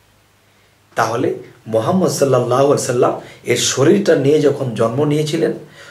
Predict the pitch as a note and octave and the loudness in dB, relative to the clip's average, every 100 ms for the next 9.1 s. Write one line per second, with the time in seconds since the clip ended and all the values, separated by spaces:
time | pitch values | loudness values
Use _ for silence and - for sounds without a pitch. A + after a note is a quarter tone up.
0 | - C3+ C#3 C3+ - D3+ D#3 D#3 D3+ C#3+ | -4 2 2 2 0 2 4 2 2 0
1 | B2+ - - - _ - _ - - A#2 | -2 -10 -18 -20 _ -20 _ -14 -4 0
2 | D3+ E3 E3 E3+ F3 F3+ F3+ - - - | 4 2 2 0 0 0 0 -2 -10 -20
3 | - _ B2+ B2+ D3+ D#3+ - C#3 D3+ D#3 | -20 _ -6 -2 2 0 2 0 0 0
4 | F#3 F#3 F3 - - C#3 E3+ F3+ D#3 D3+ | 0 2 0 -2 -6 -2 2 2 2 2
5 | D#3 D#3 D#3+ D#3+ D3 D3+ F3+ F3 D3+ D3 | 0 2 2 2 -2 -2 -2 -2 0 2
6 | C#3+ C3+ C3 A#2+ A#2 G2 - - - - | 4 4 2 0 -4 -6 -12 -20 -20 -12
7 | - E3+ E3 D#3+ E3+ F3 - D#3 E3 E3 | 0 2 4 2 2 0 2 2 2 2
8 | F#3+ F#3 F#3 - G#3+ F#3 E3+ C#3+ B2+ G#2+ | 0 2 2 2 2 2 0 -2 -2 -6
9 | F#2+ | -8